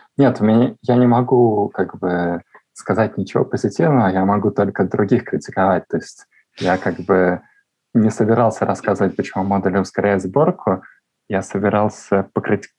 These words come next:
покритиковать статью, вот эту, а, модуль с fast, потому что, ну, нельзя... Вернее, не так. А, в статье описан какой-то эксперимент. Эксперимент может быть сколь угодно безумным, если мы честно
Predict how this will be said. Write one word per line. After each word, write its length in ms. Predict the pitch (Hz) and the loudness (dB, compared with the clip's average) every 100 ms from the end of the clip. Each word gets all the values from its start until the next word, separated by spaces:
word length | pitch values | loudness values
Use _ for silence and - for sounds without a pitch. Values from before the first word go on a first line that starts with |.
| _ _ _ _ | _ _ _ _
покритиковать 840 | - 104 - 110 - - 107 101 - | 0 0 0 -2 -2 0 2 0 -2
статью, 600 | 98 95 - 156 196 196 _ _ _ | -2 -2 0 2 2 -2 _ _ _
вот 180 | 101 - | -4 0
эту, 240 | 92 - 101 | 0 0 0
а, 120 | 92 | 0
модуль 360 | 87 90 87 | 0 0 -2
с 100 | - - | -4 -4
fast, 340 | 90 85 - - _ _ | -4 -4 -12 -20 _ _
потому 260 | - 92 98 | -2 0 0
что, 460 | 95 - 92 92 95 | -2 0 2 2 0
ну, 280 | 127 98 82 _ _ _ _ | 0 0 -2 _ _ _ _
нельзя... 520 | 113 101 95 110 110 _ _ _ _ _ _ - | 0 0 2 0 -2 _ _ _ _ _ _ 0
Вернее, 300 | 117 123 117 | 4 4 4
не 140 | 120 | 2
так. 280 | 110 - - _ _ _ - | 0 -4 -8 _ _ _ -14
А, 720 | - 226 107 - - - 82 - _ _ _ - _ - | -8 -6 -4 -4 -4 -6 -10 -16 _ _ _ -20 _ -20
в 60 | - | -8
статье 600 | - - - 165 175 - - | -4 -2 0 2 2 -2 -8
описан 440 | 123 165 - 104 | -2 -2 0 -2
какой-то 380 | 95 135 127 113 | 0 0 0 -2
эксперимент. 680 | - - 107 101 92 80 - _ _ _ | -4 -4 -2 -2 -4 -8 -16 _ _ _
Эксперимент 500 | - - 131 175 196 | -6 -2 2 2 0
может 220 | 151 139 | -2 0
быть 80 | 123 | -4
сколь 200 | - 123 | -2 0
угодно 360 | 110 113 98 95 | 2 2 0 -2
безумным, 680 | 85 95 175 143 156 101 - _ - | -2 0 2 4 2 0 -6 _ -4
если 280 | 107 - 92 | -2 -2 -2
мы 160 | 95 | -4
честно 800 | - 147 - - 98 95 101 | -2 -2 -2 -2 0 2 0